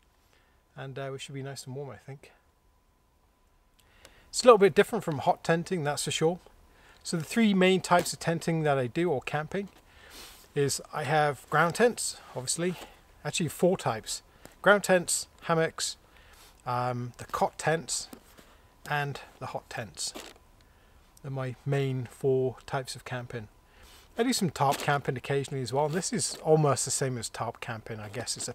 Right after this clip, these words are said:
preformed tarp. I don't have to mess around with it, very quick and easy. But, uh, I think that the most convenient, what I could have taken today, which would have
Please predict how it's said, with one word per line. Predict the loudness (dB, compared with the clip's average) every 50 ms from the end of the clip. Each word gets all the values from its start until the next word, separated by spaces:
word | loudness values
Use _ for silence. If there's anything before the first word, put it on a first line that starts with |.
| -12 -8
preformed | -4 -4 -4 -2 2 4 4 4 4 0 -4
tarp. | -4 -2 -2 0 0 -2 -6 -10 -20 -20 -20 -20 -20 -20 -20 -20 -20 -20 -20 _ -16 -12
I | -10
don't | -8 -8 -6
have | -8 -10 -8 -6
to | -6 -6 -6 -6 -8 -10
mess | -8 -6 -4 -4 -2 -2
around | -2 0 0 -2 -2 -4
with | -8 -10
it, | -12 -8
very | -6 -6 -6 -6 -8 -10
quick | -10 -10 -8 -6
and | -6 -6
easy. | -6 -6 -8 -8 -10 -12 -12 -16 -20 -20 -20 -20 -20 -20 -20 -20 -20 -20 -20 -20 -20 -20 -20 -20 -20 -20 -20 -20 -20 -20 -20 -20 -20 -20 -20 -20 -20 -20 _ _ _ -16 -8 -4
But, | -2 0 0
uh, | 0 0 -2 -2 -4 -8 -10 -12 -14 -16 -14 -10 -8
I | -2
think | 0 2 2 6
that | 6 6 6 6 6
the | 6
most | 6 6 6 6 4
convenient, | 0 2 2 4 4 4 2 2 0 0 2
what | 4 4 4
I | 4
could | 0 2 4 4 4
have | 4 2
taken | 0 -2 -2 0 0 -6 -6
today, | -4 -2 0 0 0 0
which | -2 -6 -10 -8 -4
would | -2 -2
have | -2 -2 -4